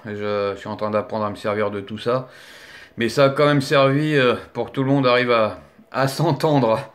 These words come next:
<laughs> Voilà, donc, euh, bah, ça, ça a quand même,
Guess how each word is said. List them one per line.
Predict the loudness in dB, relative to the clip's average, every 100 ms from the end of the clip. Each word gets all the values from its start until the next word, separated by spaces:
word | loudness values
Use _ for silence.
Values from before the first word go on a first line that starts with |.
| -20
<laughs> | -20 -18 -16 -16 -18 -20 -20 -20 -20 -2
Voilà, | 4 6 6 2 -12 -12
donc, | -6 -4 -4 0
euh, | 2 4 2
bah, | 2 0
ça, | 2 0 0
ça | -2
a | -2
quand | -2
même, | -2 -4